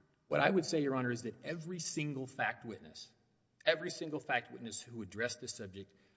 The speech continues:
offered evidence to support that eventuality. Alex Aravinas, Francis D'Souza,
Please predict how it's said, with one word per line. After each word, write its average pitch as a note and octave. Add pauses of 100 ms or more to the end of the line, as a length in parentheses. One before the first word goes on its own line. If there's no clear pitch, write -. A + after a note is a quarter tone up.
offered A#2+
evidence A#2
to -
support - (160)
that G2+
eventuality. F#2+ (260)
Alex D3
Aravinas, A2+
Francis B2+
D'Souza, A2